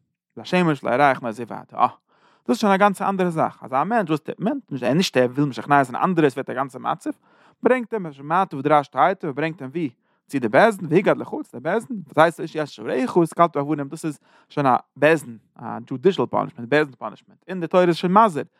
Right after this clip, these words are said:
שוין דער הלכות עדות, שני עדים, שלושה עדים, יא, דאן דער ראשון. דאס איז א גאנץ אנדערע סארט, אה, דין. אין דער ערשטער דין, פארשטייט זיך, וואס דער בית דין גייט דין, אזוי ווי דאס הייסט, וואו מען זאגט, ווי זי מיט דער גאנצן צייט איז, דער וואס דינט,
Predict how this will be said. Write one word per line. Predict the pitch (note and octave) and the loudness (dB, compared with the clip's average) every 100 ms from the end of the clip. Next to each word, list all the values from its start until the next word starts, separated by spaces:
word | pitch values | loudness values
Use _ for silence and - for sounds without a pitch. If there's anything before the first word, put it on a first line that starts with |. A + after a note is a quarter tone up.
| _ _ | _ _
שוין | _ A2+ | _ -12
דער | A#2+ | -6
הלכות | B2 - | -4 2
עדות, | - A3+ F#3+ C3 | 4 4 4 -6
שני | _ _ A#2 A#2+ | _ _ -20 -8
עדים, | F#3 F#3+ E3 | -2 0 0
שלושה | C3+ D#3 F3+ E3 E3 D#3 | -2 2 2 4 4 4
עדים, | C#3 C3 | 2 -6
יא, | A#2+ | -8
דאן | A#2+ A#2+ B2+ | -10 -12 -16
דער | B2+ C#3+ | -8 -8
ראשון. | C#3+ G3 F3+ | 0 0 0
דאס | D#3+ _ _ _ | -4 _ _ _
איז | E3+ D#3 | -2 0
א | |
גאנץ | D3 E3+ D#3+ | 4 2 2
אנדערע | - D3+ C3+ C3 | 0 2 0 0
סארט, | - C3+ B2+ _ _ _ _ _ | 2 4 4 _ _ _ _ _
אה, | A#2+ | -10
דין. | A#2 G#3+ A#3+ | 0 0 2
אין | G3+ | 0
דער | G#3+ | 0
ערשטער | B3 B3+ | 0 0
דין, | C#4+ A3 | 0 -2
פארשטייט | D3+ G3+ G#3 | -2 0 0
זיך, | - | -2
וואס | C3 | -18
דער | C#3+ | -14
בית | C#3+ F3+ | -8 -8
דין | E3 | -6
גייט | E3+ E3+ | -8 -6
דין, | A#3 | -6
אזוי | F3 F3 | 0 2
ווי | F#3 | 4
דאס | F3+ F#3 | 2 2
הייסט, | F3+ F3 | 0 -2
וואו | F#3 | -6
מען | F3 | -4
זאגט, | F#3 F3+ | -4 -2
ווי | F#3+ | -2
זי | F3 | -4
מיט | E3+ | -6
דער | E3+ | -2
גאנצן | F3+ F#3 | -2 0
צייט | D#3+ D#3 | 0 2
איז, | D3+ D3+ - _ _ - | 0 0 -4 _ _ 0
דער | C3+ | 2
וואס | C3 | 2
דינט, | A#2 C3 A#2+ | 0 -2 -2